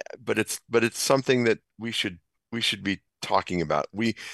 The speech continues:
we are also in partnership with, uh, or, or, uh, working on developing some some partnership with W three Schools, which is another platform that provides educational opportunities and things of that nature. So,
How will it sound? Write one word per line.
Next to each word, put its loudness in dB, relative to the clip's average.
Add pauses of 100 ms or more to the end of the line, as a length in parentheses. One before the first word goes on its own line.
(240)
we 6
are 6
also 6
in 6
partnership 2 (100)
with, -2
uh, 6
or, 0
or, 2 (160)
uh, -2 (340)
working 6
on 0 (320)
developing 2
some -6 (500)
some -4 (100)
partnership 0
with -4
W 4
three -4
Schools, 0
which -6
is -6
another 2 (520)
platform 0
that -4
provides 0
educational -4
opportunities -6
and -12
things -10
of -14
that -8
nature. -8
So, -2